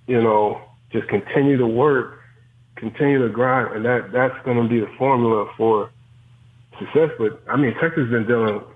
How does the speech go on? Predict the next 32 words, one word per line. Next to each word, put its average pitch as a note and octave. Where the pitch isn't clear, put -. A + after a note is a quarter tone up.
dealing B2+
with G#2+
that A#2
for, A2
for A2
a G2
long B2
time. B2+
And G2
it's, C3
it's C3
hard D3
to -
say C#3+
because B2
we C3+
were, B2+
we B2+
were A#2+
Texas D3
guys, A#2+
and, A2+
and A2
a A2
lot C3+
of B2+
us B2+
were, A2+
you A#2
know, A2
I A2+
guess, A2